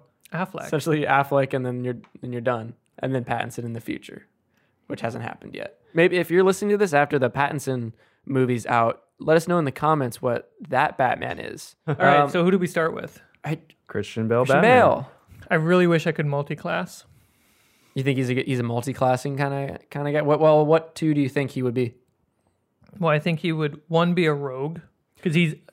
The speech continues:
Speaker 1: trains with assassins.
Speaker 3: Right. I was gonna say that, uh, Christian Bale's Batman feels like it's gonna be, like, the, the, the most, like, grungiest of Batman, right? Like, the, the, the, the most, um, what do you, what do you call it? Like,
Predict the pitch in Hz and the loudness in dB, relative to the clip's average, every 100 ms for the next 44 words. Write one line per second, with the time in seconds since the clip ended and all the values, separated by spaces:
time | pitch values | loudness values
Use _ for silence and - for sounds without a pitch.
0 | 202 - 170 175 185 180 156 147 135 - | -18 -4 2 4 4 4 2 0 -2 0
1 | 147 151 - - 165 175 _ _ _ - | 2 0 -2 -12 -14 -16 _ _ _ -20
2 | - - 127 107 - - - - 160 214 | -16 -4 0 0 -4 -12 -6 2 6 6
3 | 208 196 - 151 135 117 110 107 117 113 | 6 4 6 6 6 6 4 2 2 4
4 | 104 104 98 143 - - 143 143 123 120 | 4 2 -2 -10 -8 -4 0 2 4 4
5 | 117 113 110 104 135 131 113 110 131 - | 4 2 2 -2 0 0 2 -2 -2 -6
6 | 131 120 113 107 101 - 101 98 101 104 | -2 -2 0 0 -2 -2 -2 -2 -4 -6
7 | 104 110 127 120 117 113 110 104 95 95 | -6 -8 -6 -4 0 0 0 -4 -6 -6
8 | - 113 110 104 104 95 - - - - | -2 -2 -2 -6 -6 -8 -10 -10 -10 -10
9 | - - - 110 113 135 160 170 147 151 | -12 -18 -10 0 2 4 4 6 6 6
10 | 147 131 139 131 135 135 127 117 131 139 | 2 6 6 6 0 0 0 0 -2 0
11 | 139 - - 120 107 101 95 98 _ - | 0 -4 -4 -2 -2 -2 -6 -10 _ -20
12 | - _ _ - 123 139 135 151 139 - | -20 _ _ -6 -2 0 2 2 2 2
13 | 107 95 90 123 110 107 - | 0 0 -2 0 0 -2 -10